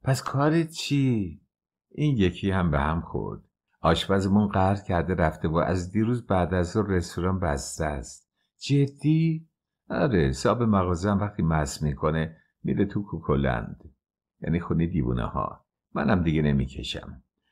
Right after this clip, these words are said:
باز باید برم دنبال کار. حالا این چیزا رو ولش کن. باید جشن بگیریم. ظهر بیان ایلینگ. رستوران پیکولا پیتزاش خیلی خوشمزه است.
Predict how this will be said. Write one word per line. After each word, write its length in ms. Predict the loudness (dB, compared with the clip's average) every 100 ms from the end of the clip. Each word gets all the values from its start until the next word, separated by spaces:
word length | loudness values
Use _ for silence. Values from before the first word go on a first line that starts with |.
| _ 0
باز 300 | 4 4 2
باید 300 | 2 4 2
برم 260 | 2 2
دنبال 400 | 0 0 0 -2
کار. 340 | -4 -8 -8 -10 -18 _ _ _
حالا 160 | -4 0
این 80 | 0
چیزا 300 | 0 0 2
رو 80 |
ولش 360 | 2 2 2 -2
کن. 300 | -6 -6 -8 -14 _
باید 160 | -2 0
جشن 460 | 0 0 -2 -4 -4
بگیریم. 520 | -2 -6 -10 -14 -18 _ _ -4
ظهر 320 | 4 4 4
بیان 280 | 2 2 2
ایلینگ. 640 | 2 2 2 0 -2 -8 _ _ _ 2
رستوران 540 | 2 4 2 2 2
پیکولا 640 | -2 -4 0 2 2 2 0
پیتزاش 580 | 0 -2 0 -2 -2
خیلی 460 | -8 -4 0 0 0
خوشمزه 640 | -2 -6 -6 -8 -8 -8
است. 340 | -14 -14 -20